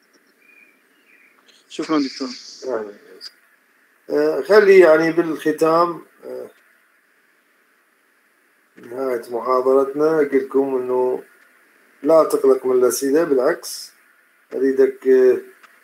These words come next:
Speaker 2: يعني تدخل مطمئن. مادتكم سهلة وأسئلتكم ما راح تجي أصعب من الدور الأول، راح تجي بمستوى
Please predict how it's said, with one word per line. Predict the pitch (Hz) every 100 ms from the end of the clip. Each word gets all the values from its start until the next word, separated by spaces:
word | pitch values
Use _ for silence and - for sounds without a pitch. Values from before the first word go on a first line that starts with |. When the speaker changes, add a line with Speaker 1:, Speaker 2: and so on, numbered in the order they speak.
| _ _ _ _ _ _ _
Speaker 2:
يعني | 117 117
تدخل | 151 - 139
مطمئن. | 127 127 131 139 175 208 - _ _ _ _ _ _ _ _ _ _ _ 113
مادتكم | 107 120 120 - 131 - 131
سهلة | - 143 131 147 175
وأسئلتكم | 151 135 131 - 135 135 - 135
ما | 135 135
راح | 127
تجي | - 135 127 131 131 - _ _ _ _ _ _ -
أصعب | 120 127 131
من | 127
الدور | 117 113 113
الأول، | 107 101 92 95
راح | 104
تجي | - 135 120 117 113
بمستوى | 123 139 135 - 127 120 127